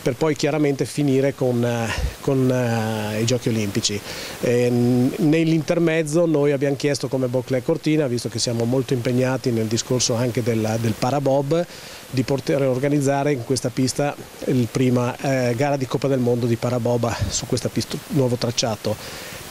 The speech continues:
Adesso stiamo chiaramente aspettando la, la fruibilità e la fattibilità di tutto quanto, però ci piacerebbe, insomma, che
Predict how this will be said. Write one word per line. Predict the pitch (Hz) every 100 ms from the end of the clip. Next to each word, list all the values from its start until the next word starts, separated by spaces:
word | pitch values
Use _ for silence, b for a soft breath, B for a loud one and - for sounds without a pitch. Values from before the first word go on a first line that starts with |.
| - 143
Adesso | 117 - 107
stiamo | - 113
chiaramente | 110 120 113 110 117
aspettando | - 113 117 117 113
la, | 107 107
la | 104 107 107 101
fruibilità | - 113 113 120 120 135 143 127
e |
la | 113
fattibilità | 107 120 117 113 131 131
di | 117 113
tutto | - 165
quanto, | - 123 127 190
però | 175 123 117
ci | - 113
piacerebbe, | 113 123 113 117
insomma, | 117 - 113 110
che | 110